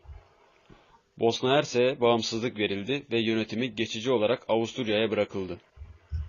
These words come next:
Kars, Ardahan, Batum Rusya'ya verildi. Taselya Yunan toprağı oldu.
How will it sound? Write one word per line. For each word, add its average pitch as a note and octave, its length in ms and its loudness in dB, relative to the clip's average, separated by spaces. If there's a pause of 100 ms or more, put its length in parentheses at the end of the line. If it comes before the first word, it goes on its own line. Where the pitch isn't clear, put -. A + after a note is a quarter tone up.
(480)
Kars, C3 480 0
Ardahan, A#2+ 500 4 (100)
Batum A#2+ 360 0 (160)
Rusya'ya G#2 400 -2
verildi. F2 360 -4 (1040)
Taselya A#2 680 2
Yunan A2 360 0
toprağı G#2+ 360 0
oldu. F#2+ 360 -2